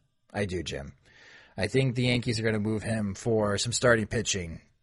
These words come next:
There's people already saying maybe he goes to Toronto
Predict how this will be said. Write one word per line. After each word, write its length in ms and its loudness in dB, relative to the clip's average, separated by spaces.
There's 400 4
people 260 8
already 240 10
saying 300 6
maybe 200 8
he 60 8
goes 240 8
to 80 0
Toronto 720 6